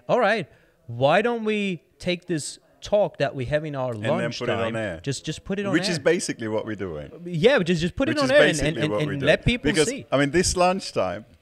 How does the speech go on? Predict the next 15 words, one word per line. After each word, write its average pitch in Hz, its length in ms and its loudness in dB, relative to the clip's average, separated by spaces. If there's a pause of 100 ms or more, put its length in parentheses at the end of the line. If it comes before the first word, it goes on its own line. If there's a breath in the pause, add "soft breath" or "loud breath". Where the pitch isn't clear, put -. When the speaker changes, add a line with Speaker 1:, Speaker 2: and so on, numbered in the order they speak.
(520)
Speaker 2:
um, 104 540 0
we 120 100 -2
had 131 140 2
one 139 160 2
of 127 120 0
our 113 180 4
guys 104 320 0
with 117 160 -2
us, 80 360 -4 (120)
in 90 260 -6
fact, 95 200 0
one 107 140 2
of 98 100 2
our 92 160 4
managers, 87 600 -4